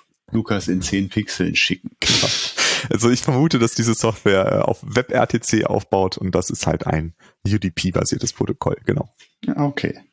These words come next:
Speaker 1: Ja, das haben wir doch, äh, dann, dann verstehe ich das jetzt etwas besser. Okay, aber nochmal zurück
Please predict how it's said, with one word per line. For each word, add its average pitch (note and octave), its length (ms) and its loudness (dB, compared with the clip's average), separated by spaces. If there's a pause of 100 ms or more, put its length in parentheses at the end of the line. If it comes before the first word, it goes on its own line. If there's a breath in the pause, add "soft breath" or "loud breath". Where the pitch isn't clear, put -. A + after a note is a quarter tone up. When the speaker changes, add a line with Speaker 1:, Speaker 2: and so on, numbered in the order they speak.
(120)
Speaker 1:
Ja, C#3 80 2
das B2+ 120 0
haben C3 120 2
wir B2+ 80 0
doch, A#2 260 0
äh, A2+ 160 2
dann, A2 360 2
dann G#2+ 260 2
verstehe - 340 0
ich G#2 80 -2
das - 160 -2
jetzt G2 160 -2
etwas - 300 -4
besser. E2 360 -4 (500 loud breath)
Okay, A#2 360 -2 (440 loud breath)
aber C3 280 0
nochmal D#3 340 0
zurück C#3 520 0